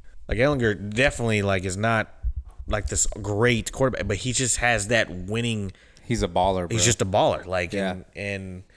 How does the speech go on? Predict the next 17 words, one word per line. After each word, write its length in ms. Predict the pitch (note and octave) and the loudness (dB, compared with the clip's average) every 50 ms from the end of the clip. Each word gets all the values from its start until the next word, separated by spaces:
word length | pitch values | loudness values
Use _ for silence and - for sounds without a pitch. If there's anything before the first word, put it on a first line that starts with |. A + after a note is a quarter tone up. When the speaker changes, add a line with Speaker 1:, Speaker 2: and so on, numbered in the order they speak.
| - - _ _ - | -20 -20 _ _ 0
Speaker 2:
That's 160 | C3 C3+ - | 2 2 4
an 80 | A#2+ | 2
Speaker 1:
um, 80 | G2+ A#2 | 2 2
Speaker 2:
X 160 | C#3 - - | 0 0 0
factor. 480 | - A2 G2 F#2 - - G2+ F#2 F2+ - - - - | -2 -2 -2 -2 -4 -6 -8 -8 -8 -10 -12 -10 -8
Speaker 1:
it's 100 | A#2 A2 | -2 2
just, 240 | - D3+ C#3+ - - | 2 4 4 4 2
like, 160 | G2 G#2+ G2+ | 0 -2 -2
you 80 | A#2 A#2 | -4 -4
can't 240 | - C3 A2+ F#2+ | -4 -4 -4 -2
quantify 500 | - G#2+ G2 G2 - - - E2 C#2+ C#2+ C#2 | -2 -4 -4 -4 -6 -8 -10 -12 -12 -12 -14
it, 40 | C#2+ | -12
right? 240 | D2 D#2 E2 F2 - | -8 -6 -6 -4 -4
You 60 | G#2 | -4
Speaker 2:
No. 80 | F#2+ F#2+ | -2 -2
Speaker 1:
can't. 300 | G2 G2 G2 F#2+ F#2 - - - - - - - - _ - - | -2 -2 -2 -4 -6 -8 -14 -20 -20 -20 -20 -20 -20 _ -10 -6
Um, 540 | G#2+ G2+ G2 F#2 F2 F2 E2 D#2+ D#2+ E2+ | -4 -2 -2 -2 -2 -4 -6 -8 -10 -14